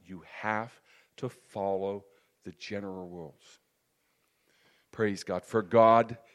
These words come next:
to talk to you about the personal will. What are some of the general wills? First Thessalonians five and sixteen says, "Be joyful always."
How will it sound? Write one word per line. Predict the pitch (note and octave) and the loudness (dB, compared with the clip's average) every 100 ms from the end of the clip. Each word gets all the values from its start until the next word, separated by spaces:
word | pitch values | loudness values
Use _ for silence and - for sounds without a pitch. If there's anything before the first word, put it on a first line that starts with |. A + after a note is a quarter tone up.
| _ | _
to | - A#2 | -10 -10
talk | - D3 B2+ - | -6 0 0 0
to | - | -12
you | G2 F2 E2+ E2 _ _ _ _ _ - | -8 -6 -8 -10 _ _ _ _ _ -8
about | F#2 G2 F#2+ | -2 2 0
the | - | -2
personal | - B2 A2 - G2 D#2+ C#2+ _ _ | -6 -4 -4 -6 -10 -10 -12 _ _
will. | F2+ C2+ - _ _ _ _ _ _ _ _ _ _ _ _ - - | -10 -10 -14 _ _ _ _ _ _ _ _ _ _ _ _ -20 4
What | A#2 | 6
are | C3+ | 6
some | B2+ D#3 E3 | 4 0 2
of | A#2+ F#2 | 0 -2
the | |
general | E2+ G2 F#2 E2+ D#2+ | -6 -2 -2 -4 -8
wills? | D2+ D2+ C#2 - _ _ - - - - - | -10 -10 -12 -18 _ _ -20 -20 -20 -20 -4
First | - A#2+ - | 0 0 4
Thessalonians | C3 - B2+ C3 A2+ | 2 4 0 -2 -2
five | C#3 C3 B2 | 4 4 4
and | A2+ | -2
sixteen | - C3 - - C#3+ | -6 -8 -8 -6 -6
says, | C3+ - A2+ A2 - - - - _ | -4 4 4 4 -4 -20 -20 -20 _
"Be | - B2 | 0 0
joyful | - C#3 D#3 D3+ D#3 | 2 6 6 6 0
always." | - B2+ A#2+ A2 G#2+ - | 4 6 6 4 -4 -6